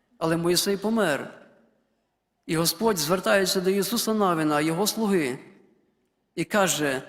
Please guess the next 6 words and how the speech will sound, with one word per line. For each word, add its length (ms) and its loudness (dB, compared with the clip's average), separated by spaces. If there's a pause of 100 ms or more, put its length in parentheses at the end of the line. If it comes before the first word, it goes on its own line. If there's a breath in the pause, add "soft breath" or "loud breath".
(140)
«Раб 440 2
мій 260 0 (120)
помер. 600 -2 (1300)
І 120 -4
так, 260 2
встань. 680 -2